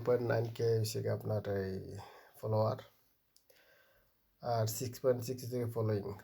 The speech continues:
তো এখন আমি দেখব যে আগে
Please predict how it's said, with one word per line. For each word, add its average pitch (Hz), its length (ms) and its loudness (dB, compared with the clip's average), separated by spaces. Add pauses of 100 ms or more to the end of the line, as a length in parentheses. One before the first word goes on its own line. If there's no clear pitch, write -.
(100)
তো 120 80 0 (160)
এখন 123 260 6 (600)
আমি 120 160 -2 (140)
দেখব 120 200 0 (1600)
যে 113 140 4 (880)
আগে 131 280 4